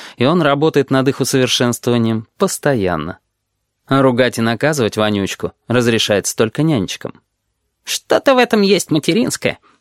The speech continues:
уверяет Вонючка. "Что-то такое родное, страшное и ностальгическое".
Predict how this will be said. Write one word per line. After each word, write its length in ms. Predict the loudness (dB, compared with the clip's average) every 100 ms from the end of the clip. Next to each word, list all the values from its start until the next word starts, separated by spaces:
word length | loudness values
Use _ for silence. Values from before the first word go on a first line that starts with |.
| 0
уверяет 460 | 2 4 2 2
Вонючка. 520 | 0 0 -2 -4 -10 -12 -16 -18 -16 -12
"Что-то 380 | -2 0 0
такое 320 | 0 2 2 4
родное, 600 | 2 0 -2 -4 -6 -8
страшное 760 | -4 0 2 0 -4 -8 -10 -4
и 120 | 2
ностальгическое". 1080 | 2 2 0 -2 -2 -8 -6 -4 -4 -8 -16